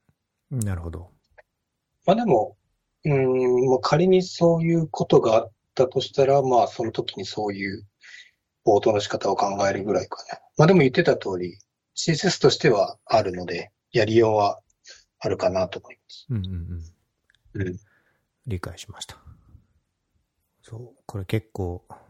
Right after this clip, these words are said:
Speaker 2: 時間かかったんで、まあ、正直ほっと胸をなで下ろしてる部分はありますね。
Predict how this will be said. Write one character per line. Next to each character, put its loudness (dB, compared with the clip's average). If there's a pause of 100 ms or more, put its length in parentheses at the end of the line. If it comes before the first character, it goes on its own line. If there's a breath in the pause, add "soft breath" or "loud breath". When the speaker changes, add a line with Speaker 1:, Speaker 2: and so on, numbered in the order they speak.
(220 loud breath)
Speaker 2:
時 -4
間 -2
か -6
か -4
っ -10
た -8
ん -8
で、 -10 (1600 soft breath)
ま -4
あ、 -2
正 0
直 -6
ほ 4
っ -4
と 2
胸 0
を -2
な 0
で 0
下 0
ろ 0
し -8
て -6
る -6 (240)
部 4
分 -2
は -6
あ -4
り -4
ま -4
す -16
ね。 -16